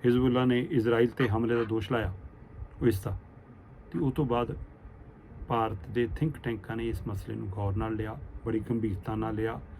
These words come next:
ਔਰ ਬਕਾਇਦਾ ਤੌਰ 'ਤੇ ਤੇਈ ਸਤੰਬਰ ਤੋਂ ਭਾਰਤੀ ਫੌਜ ਦੇ ਵਿੱਚ ਨਵਾਂ ਸਿਲੇਬਸ ਲਾਗੂ ਹੋ ਗਿਆ, ਜਿਹਦੇ ਵਿੱਚ ਇਸ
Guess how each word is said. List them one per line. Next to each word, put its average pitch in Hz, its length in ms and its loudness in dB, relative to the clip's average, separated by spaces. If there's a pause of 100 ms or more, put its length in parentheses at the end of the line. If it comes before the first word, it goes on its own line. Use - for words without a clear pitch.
(300)
ਔਰ 117 100 4
ਬਕਾਇਦਾ 117 500 2
ਤੌਰ 113 260 -2
'ਤੇ 113 200 -4
ਤੇਈ 135 320 6
ਸਤੰਬਰ 110 420 -2
ਤੋਂ 107 320 -2 (720)
ਭਾਰਤੀ 113 340 2
ਫੌਜ 110 300 -2
ਦੇ 113 80 2
ਵਿੱਚ 104 220 -4
ਨਵਾਂ 117 200 0
ਸਿਲੇਬਸ 110 400 -4
ਲਾਗੂ 101 260 -2
ਹੋ 101 100 0
ਗਿਆ, 117 220 -2 (320)
ਜਿਹਦੇ 131 180 4
ਵਿੱਚ 113 180 -4
ਇਸ 127 340 2